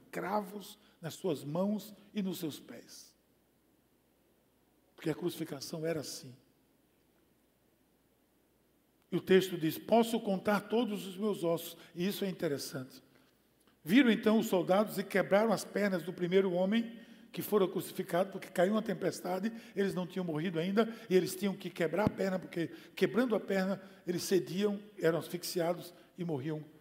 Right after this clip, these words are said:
ali na, na cruz. Mas quando chegaram a Jesus, perceberam que ele já estava morto. Não lhe quebraram as pernas.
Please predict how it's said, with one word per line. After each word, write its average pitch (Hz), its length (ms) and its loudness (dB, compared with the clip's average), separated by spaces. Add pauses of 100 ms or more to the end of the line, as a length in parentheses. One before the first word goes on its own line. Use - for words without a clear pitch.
(640)
ali 147 180 -2
na, 147 140 -4
na 147 160 -2
cruz. 131 500 -8 (480)
Mas 185 140 4
quando 269 180 4
chegaram 220 480 4
a 214 60 8
Jesus, 190 1000 0 (540)
perceberam 190 480 4
que 196 140 -2
ele 185 80 0
já 165 160 2
estava 147 340 -2
morto. 135 380 -8 (340)
Não 196 220 4
lhe 196 80 2
quebraram 151 600 0
as 131 120 -10
pernas. 131 600 -12